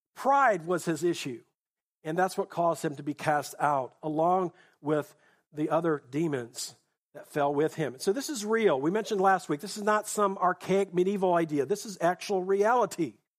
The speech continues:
And it's a reality we can't see. It's in the spiritual realm, right? Which makes it, uh, difficult sometimes for us to keep in the forefront of our minds. But, but it's, it's nonetheless important that we need to understand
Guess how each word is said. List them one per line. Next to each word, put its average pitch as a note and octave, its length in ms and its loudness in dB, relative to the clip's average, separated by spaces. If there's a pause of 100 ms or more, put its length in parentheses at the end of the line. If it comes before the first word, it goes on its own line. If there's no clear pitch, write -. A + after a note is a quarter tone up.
(480)
And F3+ 300 0
it's F3 200 -4
a F#3+ 40 2
reality F3+ 420 4
we D#3+ 140 0
can't E3+ 320 0
see. G#3 420 0
It's F#3+ 140 -2
in E3 80 -2
the D3+ 100 -2
spiritual F3+ 580 0
realm, E3+ 420 0 (440)
right? F3 280 0
Which E3+ 200 -2
makes F3 280 0
it, F#3+ 120 2 (380)
uh, D#3 180 0 (120)
difficult F#3 580 0 (180)
sometimes F3 400 0
for F#3 180 0
us F3 180 0
to F3 280 0 (200)
keep F#3 180 -4
in F3+ 120 -2
the F3+ 80 0
forefront E3 400 0
of D3+ 80 -2
our D3 100 0
minds. D3+ 580 -2 (840)
But, F3+ 260 2 (400)
but F#3 140 2
it's, F#3 160 -2
it's F3 220 -2
nonetheless A3 440 4
important G3 420 0
that F#3 40 2
we F#3+ 100 4
need F#3+ 120 4
to G3 80 -4
understand F3 600 0